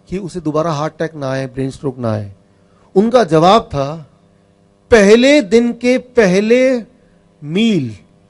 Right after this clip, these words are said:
पहली diet से, से ही वो protection मिल जाएगा और वो वाला इंसान heart attack proof पहले दिन में ही बन जाएगा, पहले दिन में ही।"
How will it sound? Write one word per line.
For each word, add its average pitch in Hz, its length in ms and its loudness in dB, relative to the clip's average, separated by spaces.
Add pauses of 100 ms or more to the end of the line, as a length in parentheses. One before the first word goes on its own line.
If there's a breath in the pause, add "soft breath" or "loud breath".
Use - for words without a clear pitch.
(140)
पहली 202 440 0
diet 190 380 -2
से, 165 420 -2
से 175 200 -8
ही 165 360 -2 (380 soft breath)
वो 170 100 -4
protection 180 520 -8
मिल 190 200 -2
जाएगा 143 460 -4 (220 soft breath)
और 151 140 -6
वो 175 240 -2
वाला 175 200 -2
इंसान 151 400 -8
heart 190 460 -6
attack 165 320 -10 (100)
proof 180 220 -6
पहले 160 380 -4
दिन 151 160 -6
में 147 160 -8
ही 147 140 -6
बन 123 180 -8
जाएगा, 107 360 -12 (960)
पहले 180 300 0
दिन 147 140 -8
में 131 140 -8
ही।" 110 140 -12